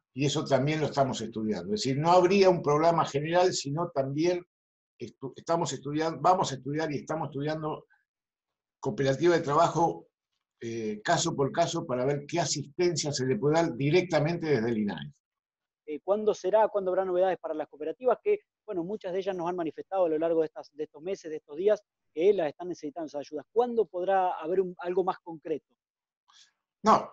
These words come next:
Speaker 1: lo concreto es que el Banco Nación ha aprobado el día de ayer el, esta línea de préstamos y ya se va a empezar a instrumentar en todo el país, es decir, las cooperativas de trabajo tienen que hacer un trámite ante el inaes y ante la fip, eh,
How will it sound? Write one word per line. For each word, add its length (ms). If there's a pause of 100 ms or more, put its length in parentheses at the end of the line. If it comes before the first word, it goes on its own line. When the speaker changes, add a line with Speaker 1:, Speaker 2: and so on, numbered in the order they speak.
Speaker 1:
lo 180
concreto 500
es 120
que 220
el 120
Banco 280
Nación 460
ha 60
aprobado 480
el 100
día 180
de 120
ayer 260
el, 300
esta 200
línea 300
de 60
préstamos 640
y 80
ya 160
se 140
va 100
a 40
empezar 300
a 40
instrumentar 480
en 140
todo 120
el 100
país, 400
es 80
decir, 180
las 140
cooperativas 560
de 80
trabajo 500
tienen 300
que 100
hacer 180
un 120
trámite 640 (880)
ante 460
el 100
inaes 540
y 140
ante 280
la 160
fip, 260 (840)
eh, 880